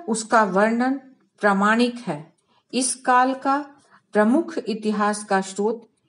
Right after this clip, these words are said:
इसे कहा जा सकता है। इस्लाम के उदय और प्रसार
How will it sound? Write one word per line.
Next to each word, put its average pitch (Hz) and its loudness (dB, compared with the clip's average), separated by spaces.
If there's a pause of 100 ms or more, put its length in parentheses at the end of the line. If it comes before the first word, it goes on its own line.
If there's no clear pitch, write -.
इसे 208 -2 (680)
कहा 190 0
जा 185 -2
सकता - -10
है। 156 -12 (840)
इस्लाम 254 2
के 311 -2
उदय 240 0
और 214 0
प्रसार 214 -2